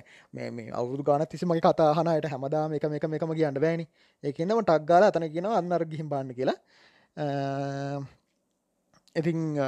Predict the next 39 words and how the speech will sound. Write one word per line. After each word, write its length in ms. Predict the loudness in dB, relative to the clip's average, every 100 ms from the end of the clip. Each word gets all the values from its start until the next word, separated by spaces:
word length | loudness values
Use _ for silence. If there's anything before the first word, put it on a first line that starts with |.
| -2
මොකක්ද, 320 | -6 -10 -12 -6
මොකක්ද? 320 | -6 -4 -8 -8 -20 _ _ _
අර 180 | -6 -6 -6 _
තියෙනවනේ, 460 | -12 -8 -4 -4 -6 -10 _ _ -20 -12
අ, 120 | -12 -12 -6
don't 380 | -2 0 0 -2
trust 360 | -2 -2 -4 -4
anyone. 380 | -2 -2 -4
මගේ 320 | -4 -2 2 2
අර 140 | 0 -4 _ _ _ -14
මේ 840 | -12 -12 -12 -12 -12 -14 -16 -16 -20 _ -8
ලයිෆ් 240 | -6 -6 -4
කෝට්ස් 320 | -4 -2 -2
වලින් 220 | -4 -2
එකක්, 180 | -6 -8 -8
මේක 160 | -4
මං 180 | -4 -4
කිව්ව 200 | -2 -2
කතාවක් 180 | 0 -2
නෙමෙයි 200 | -4 -6
මේ, 160 | -6 -8 -10
මේ, 300 | -12 -12 -10
මේ 140 | -8
ලයිෆ් 200 | -8 -8
කෝට් 260 | -2 -2 -2
එක. 180 | -10 -10 _ _ _
ඒක 120 | -8
මම 180 | -6 -8
මගේ 180 | -6 -6
එෆ් 120 | -6
බී 120 | -4 -2
එකේ 140 | -2
about 260 | -2 -6 -4
එකේ 140 | -6
ඇති. 160 | -6 -12 _ _ _ _ _
අ, 40 | -16 -16 -14
don't 320 | -2 0 0
trust 240 | -2 -6 -4
anyone. 340 | -2 -2 -2